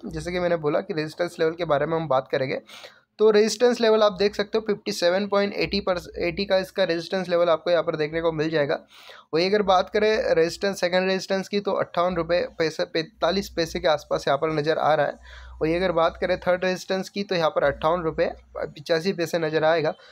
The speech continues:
वही सपोर्ट लेवल की अगर बात की जाए गाइस, तो सपोर्ट लेवल भी आप यहाँ पर देख सकते हो, लगभग, अ, छप्पन रुपये पचहत्तर पैसे का सपोर्ट लेवल है।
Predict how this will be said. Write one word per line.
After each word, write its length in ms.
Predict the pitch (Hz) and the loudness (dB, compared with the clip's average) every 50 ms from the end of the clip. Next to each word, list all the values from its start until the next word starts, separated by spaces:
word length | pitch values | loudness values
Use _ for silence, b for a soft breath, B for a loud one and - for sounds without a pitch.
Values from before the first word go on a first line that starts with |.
| B B B B | B B B B
वही 100 | 165 190 | 0 0
सपोर्ट 380 | 196 - 202 202 - 214 214 226 | 2 2 0 0 2 0 0 2
लेवल 180 | 220 214 214 220 | 2 2 2 2
की 100 | 208 220 | 2 2
अगर 160 | 220 220 208 | 2 2 2
बात 320 | 175 165 170 160 170 - - | 2 2 2 2 2 0 -4
की 100 | 202 190 | -6 -2
जाए 220 | 165 175 170 170 | 0 0 2 2
गाइस, 260 | 156 160 190 202 - - | 2 0 -2 -2 -4 -6
तो 80 | 190 | -4
सपोर्ट 360 | - - 175 170 175 180 175 | 0 0 0 0 -2 -6 -4
लेवल 200 | 190 180 175 175 | 0 2 2 2
भी 100 | 175 180 | 2 2
आप 180 | 180 175 165 165 | 2 2 2 2
यहाँ 120 | 156 151 | 2 2
पर 160 | 147 - 175 170 | 2 2 0 0
देख 220 | 156 160 175 175 | 0 -2 -4 -2
सकते 280 | - 175 156 147 - 180 | -2 -4 -4 -4 -4 -4
हो, 60 | 190 | -2
लगभग, 340 | 165 156 160 160 175 180 - b b b b b b | -2 -2 0 0 -2 -2 -2 b b b b b b
अ, 100 | 151 165 165 - | 0 0 0 0
छप्पन 840 | - - 156 139 - _ _ _ _ - 208 208 214 220 226 226 208 | -2 -4 -4 -4 -6 _ _ _ _ -2 0 0 0 0 -2 -4 -4
रुपये 340 | 170 180 165 - - 196 196 | -4 -6 -4 -4 -2 -2 -2
पचहत्तर 420 | - - - 180 165 - - 180 | -4 -4 -6 -6 -4 -4 -4 -6
पैसे 260 | - - 175 165 175 180 | -4 -4 -4 -4 -2 -2
का 120 | 190 185 | -2 -2
सपोर्ट 420 | 170 - 147 139 - 160 165 165 | -2 -2 -4 -4 -2 -4 -4 -2
लेवल 300 | 170 160 151 147 147 151 | 0 0 2 2 2 0
है। 120 | 175 208 | -2 -2